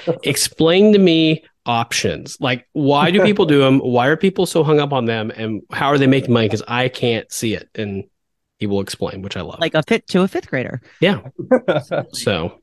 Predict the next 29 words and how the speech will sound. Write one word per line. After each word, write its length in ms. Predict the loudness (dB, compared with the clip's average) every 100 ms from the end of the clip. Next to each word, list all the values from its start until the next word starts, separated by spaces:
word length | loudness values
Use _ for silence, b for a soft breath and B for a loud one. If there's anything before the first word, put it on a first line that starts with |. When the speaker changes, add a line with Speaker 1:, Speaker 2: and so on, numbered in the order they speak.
| _
Speaker 1:
Exactly. 600 | -6 -2 0 0 -2 -10 -10 _ 0
Speaker 3:
Well, 260 | 2 2
Speaker 2:
But 80 | 2
Derek, 180 | 2 4
Speaker 3:
well, 80 | 4
Speaker 2:
thank 160 | 2
you 60 | 0
for 80 | 0
Speaker 1:
it's 40 |
a 40 | 2
Speaker 2:
being 100 | 2
Speaker 1:
lot 80 | 2
of 40 |
Speaker 2:
here. 140 | 0 0
Speaker 1:
fun. 100 | -2 -10 _ _ -2
Speaker 3:
Yes, 200 | 0 2
Speaker 1:
Yeah, 60 | 2
thank 100 | 2
Speaker 3:
thank 200 | 2 2
Speaker 1:
you 60 | 2
Speaker 3:
you 60 |
Speaker 1:
guys. 180 | 0 0
Speaker 3:
for 100 | -2
Speaker 1:
Thanks 180 | -4 -2
both 80 | 0
Speaker 3:
joining 200 | 2 2
Speaker 1:
of 120 | 0
you 140 |
Speaker 3:
us. 40 | -2